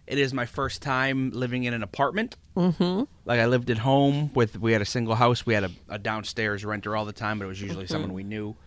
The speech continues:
Speaker 1: And, uh, when I lived with Brittany, we li-, we rented out the bottom floor of our house, and we never saw our upstairs neighbors. So this is my first time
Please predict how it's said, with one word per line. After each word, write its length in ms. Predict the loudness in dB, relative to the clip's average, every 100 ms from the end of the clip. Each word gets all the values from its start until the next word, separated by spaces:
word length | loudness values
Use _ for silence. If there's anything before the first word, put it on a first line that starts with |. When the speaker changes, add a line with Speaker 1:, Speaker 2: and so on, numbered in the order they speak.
| -10 -8 -8 -14 -8
Speaker 1:
And, 320 | -4 -4 -4
uh, 220 | -4 -4 -4
when 100 | -6
I 60 |
lived 260 | -4 -6 -6
with 160 | -8
Brittany, 600 | -6 -2 -2 0 -2 -2 -4
we 220 | -6 -8 -10
li-, 200 | -6 -6
we 160 | -4 -6
rented 340 | -4 -6 -6
out 140 | -8 -8
the 60 |
bottom 280 | -8 -6 -8
floor 160 | -8 -8
of 80 |
our 60 | -6
house, 220 | -6 -6
and 60 | -10
we 60 |
never 160 | -12 -12
saw 200 | -8 -6
our 120 | -6
upstairs 420 | -8 -10 -8 -8
neighbors. 440 | -8 -8 -8 -10 -16 -20 -20 -20
So 140 | -2 0
this 160 | 0
is 120 | 0 0
my 180 | 0
first 420 | 0 -2 -2 -2 -6
time 560 | -4 -2 -4 -6 -10